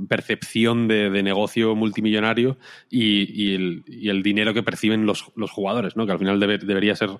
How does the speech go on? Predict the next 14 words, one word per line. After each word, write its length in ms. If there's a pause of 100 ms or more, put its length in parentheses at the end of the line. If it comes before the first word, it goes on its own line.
(720)
o 100
se 100
supone 400
que, 260
que 60
en 100
un 160
equipo 540
de 260
deportes 420
es 140
lo 80
más 100
importante. 460